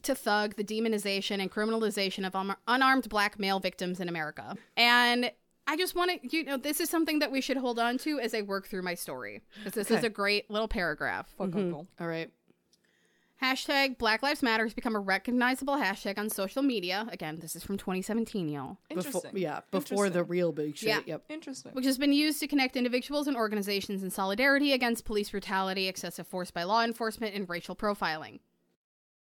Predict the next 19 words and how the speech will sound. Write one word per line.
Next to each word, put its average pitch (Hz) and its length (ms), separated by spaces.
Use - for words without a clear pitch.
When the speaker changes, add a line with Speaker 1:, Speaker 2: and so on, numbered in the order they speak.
Speaker 1:
Critics 302 420
of 311 100
the 320 80
Black 247 280
Lives 240 220
Matter 269 340
movement 208 360
argue 214 320
that 202 140
equality 233 500
is 196 140
about 180 240
all 269 240
lives, 180 400
and 190 160
therefore 190 340
saying 175 420
Black 190 280
lives 220 300